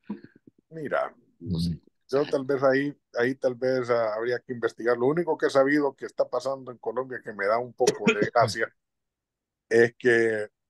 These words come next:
Speaker 1: como la mayoría de los mercenarios que estaban yendo a la guerra en Ucrania, de parte de,
Speaker 2: Ujú.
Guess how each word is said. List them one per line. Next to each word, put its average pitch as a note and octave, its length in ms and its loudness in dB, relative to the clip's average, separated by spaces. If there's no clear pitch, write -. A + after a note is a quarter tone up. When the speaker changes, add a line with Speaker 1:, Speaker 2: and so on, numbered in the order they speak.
Speaker 1:
como G#2+ 760 4
la G#2+ 120 -2
mayoría A2 540 0
de C3+ 200 2
los A#2 600 -4
mercenarios A#2 840 -2
que G#2+ 100 -4
estaban B2+ 320 0
yendo C3+ 320 2
a G#2+ 40 2
la A2 100 0
guerra B2 220 2
en B2+ 80 -4
Ucrania, A#2+ 460 -4
de G2 100 -6
parte A#2+ 340 -4
de, G#2+ 200 -2
Speaker 2:
Ujú. G2 120 -8